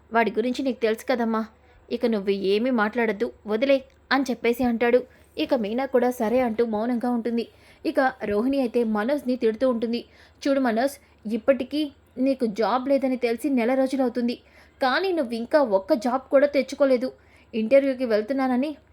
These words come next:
టైం పాస్ చేస్తున్నావు. ఇలా అయితే ఎలా మనోజ్?" "ఏంటి రోహిణి అలా మాట్లాడుతున్నావు?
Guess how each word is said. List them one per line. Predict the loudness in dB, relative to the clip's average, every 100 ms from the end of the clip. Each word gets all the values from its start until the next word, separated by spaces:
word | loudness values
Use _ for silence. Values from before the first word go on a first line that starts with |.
| -4
టైం | -2 -2 0
పాస్ | -2 0
చేస్తున్నావు. | -2 0 -2 -2 -4 -10 _ _ _
ఇలా | 0 2
అయితే | 2 0 0
ఎలా | 2 2
మనోజ్?" | 2 0 -2 -4 _ _ -20 -20 -8 -4
"ఏంటి | 0 0
రోహిణి | 0 2
అలా | 2 2
మాట్లాడుతున్నావు? | 0 -2 -2 -2 -2 -2